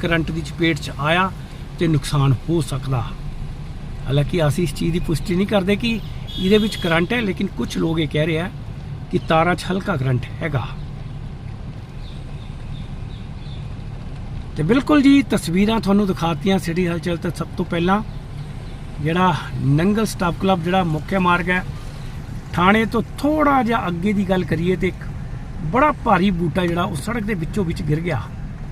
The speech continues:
ਜਿਹਦੇ ਕਰਕੇ ਟ੍ਰੈਫਿਕ ਵਿਵਸਥਾ ਥੋੜ੍ਹੀ ਚਰਮਰਾਈ ਹੋਈ ਹੈ। ਤੇ ਹਲਕੇ ਜਿਹੜੀਆਂ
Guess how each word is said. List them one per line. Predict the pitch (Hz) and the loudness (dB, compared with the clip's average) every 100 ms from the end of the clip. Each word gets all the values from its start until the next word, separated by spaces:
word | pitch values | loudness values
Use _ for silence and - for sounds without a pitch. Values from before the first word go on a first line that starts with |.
| - - - - - - - - - - - 131 | -8 -8 -10 -10 -12 -10 -10 -12 -12 -12 -6 0
ਜਿਹਦੇ | 185 247 | 2 2
ਕਰਕੇ | 240 214 - 220 | 2 0 2 0
ਟ੍ਰੈਫਿਕ | - 175 175 - 208 - - - - - - - - 147 | 2 2 2 2 -2 -4 -8 -10 -10 -10 -10 -10 -8 -2
ਵਿਵਸਥਾ | 151 165 - 208 | 0 2 0 0
ਥੋੜ੍ਹੀ | 180 208 208 | 0 2 0
ਚਰਮਰਾਈ | - 185 170 175 175 | 0 -2 0 0 2
ਹੋਈ | 170 175 185 | 2 2 2
ਹੈ। | 170 - - - - - - - - - - - - - - - - | 0 -6 -10 -10 -10 -10 -10 -10 -10 -10 -10 -10 -10 -10 -10 -8 0
ਤੇ | 143 | 2
ਹਲਕੇ | 143 160 196 196 | 2 2 2 4
ਜਿਹੜੀਆਂ | 180 208 | 4 4